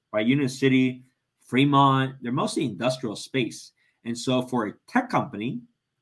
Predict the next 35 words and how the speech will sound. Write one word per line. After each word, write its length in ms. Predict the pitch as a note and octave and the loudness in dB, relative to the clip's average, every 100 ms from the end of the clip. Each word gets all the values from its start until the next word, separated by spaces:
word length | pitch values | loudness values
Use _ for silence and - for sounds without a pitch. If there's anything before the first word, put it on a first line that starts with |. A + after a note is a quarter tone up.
| _ _ _ | _ _ _
to 100 | - | 2
be 120 | C3+ | 4
expanding 460 | B2+ - A2+ A2+ A2 | 4 2 -6 -6 -6
here, 340 | A#2+ C3+ - _ _ | -4 -4 -6 _ _
it 140 | D3+ F4 | 0 0
is 100 | C3 | 0
very 380 | A#2 D3+ F3 | 0 0 0
interesting 420 | D#3 C#3 D#3 D#3+ D#3+ | -2 -6 -6 -6 -2
news. 420 | C#4 - - - _ _ _ _ _ _ | -2 -4 -10 -20 _ _ _ _ _ _
Very, 180 | E3+ G#3 | -4 0
very 180 | C#3+ A2 | 0 0
interesting 380 | G2 G2 G2 F#2 | -4 -10 -14 -12
news. 320 | F2 E2+ - _ _ _ _ | -12 -14 -18 _ _ _ _
So 80 | G#2+ | -2
they've 160 | C3+ | 0
been 120 | E3+ D#3 | 2 0
expanding 440 | C#3 C#3+ C3+ C#3 | 0 0 0 2
here. 140 | C#3 C3 | 2 2
Look, 220 | B2+ - | -2 -6
they, 180 | G2 - _ _ | -10 -12 _ _
they 120 | A2 | -6
actually 400 | C#3 - D#4 - - _ _ | -4 -2 -4 -4 -8 _ _
bought 480 | - - B3 - A#3+ | -4 2 2 0 -10
the 80 | |
building. 580 | - E3+ F3+ D#3+ F3 D#2+ - _ _ _ | -12 -12 -14 -12 -14 -16 -20 _ _ _
Wild. 520 | - C3+ C#3 F#2+ - - _ _ | 4 6 8 4 -4 -16 _ _
In 100 | G#2 | -2
this 240 | D3+ E3+ | -2 0
market, 520 | C3+ C3 - G3+ G#3 - | 0 0 0 0 0 -2
for 100 | A2+ | -4
them 160 | B2 | -2
to 60 | A#2 | -2
buy 340 | - A2 A#2 | -4 -4 -4
a 20 | |
building 480 | - G#2+ B2 F3 E3+ | -4 -2 -2 -2 -4